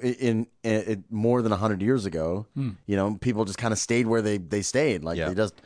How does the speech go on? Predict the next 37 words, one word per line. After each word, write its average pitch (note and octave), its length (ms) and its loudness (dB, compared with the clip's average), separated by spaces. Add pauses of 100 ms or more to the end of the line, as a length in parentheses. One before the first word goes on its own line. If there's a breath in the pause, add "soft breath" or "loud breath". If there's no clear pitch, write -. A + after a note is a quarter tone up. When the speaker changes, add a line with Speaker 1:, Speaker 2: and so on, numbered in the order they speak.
(160 soft breath)
Speaker 1:
were G2+ 80 -10
sort G#2+ 160 0
of D#2+ 100 -8
born B2+ 300 4
and A#2+ 100 2
then A2 100 0
they A2+ 80 -2
just G#2 200 -4
died A#2 320 2
there. E2+ 160 -2
And D#2+ 200 -8
so - 140 -4
you G2+ 160 -2
didn't G#2+ 200 -2
have G2+ 100 0
that, F#2+ 220 -2 (420 soft breath)
you F#2+ 100 -4
know, F#2 180 2
that F2+ 200 -2
cross-pollination G2+ 1040 0
that D#2+ 180 -6
makes, E2+ 520 -6 (120)
you F2+ 80 -8
know, E2+ 280 -6
bed F2 220 -2
bug E2+ 260 0
spread E2 500 -6
possible. - 560 -10
Speaker 2:
Yeah, D3+ 160 4
I'm C#3 80 0
sure E3 240 2
suitcases C3+ 640 0
are, B2 240 -2
are A#2+ 140 -2
a A#2 80 -2
major A2+ 920 -2
v-, A2 180 -10